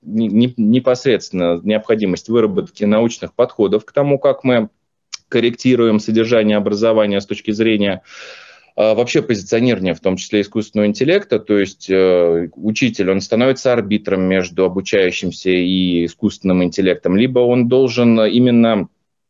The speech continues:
сопровождать обучающихся, контролировать, как они с ним взаимодействуют. То, то есть тут ещё такой научной, э, заложенной базы, ну, толком и нет, она вот только формируется.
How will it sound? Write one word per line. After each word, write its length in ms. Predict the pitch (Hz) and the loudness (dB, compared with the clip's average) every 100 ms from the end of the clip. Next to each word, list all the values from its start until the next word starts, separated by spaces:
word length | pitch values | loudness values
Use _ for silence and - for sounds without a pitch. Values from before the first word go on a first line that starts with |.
| - _ | -20 _
сопровождать 760 | - 120 123 123 123 107 101 98 | -8 -4 0 2 2 2 0 0
обучающихся, 800 | 90 95 - 123 120 107 - 98 | -2 -4 -2 -2 -2 -8 -10 -8
контролировать, 680 | 101 101 110 110 104 92 - | -4 0 0 2 2 0 -2
как 200 | 90 92 | -4 -4
они 180 | 92 | -6
с 120 | 90 - | -8 -6
ним 160 | 87 | -6
взаимодействуют. 720 | 85 95 95 92 87 - 87 | -2 -2 0 0 -2 -4 -8
То, 120 | - 110 | -2 -4
то 220 | _ 120 | _ -6
есть 120 | 117 | -4
тут 160 | - 135 | -4 -4
ещё 340 | - 131 120 - - - | 0 0 -2 -6 -14 -6
такой 260 | 107 123 | -2 0
научной, 1120 | 110 131 131 - 107 98 95 92 90 90 87 | 2 0 -2 -2 0 0 2 2 2 4 2
э, 40 | 90 | 0
заложенной 840 | 92 92 92 110 131 117 107 104 | -4 -12 -2 0 2 0 0 -2
базы, 460 | 101 147 170 127 98 | 2 2 2 0 0
ну, 380 | 101 123 104 - _ _ - | 0 0 -2 -8 _ _ -2
толком 380 | 143 139 110 | -2 0 2
и 40 | 117 | 2
нет, 280 | 107 80 73 | 2 0 -2
она 240 | 92 110 | 0 0
вот 140 | 85 | -2
только 200 | - 110 | -4 -4
формируется. 800 | - 104 107 101 78 65 - - | -2 0 2 2 0 -4 -14 -20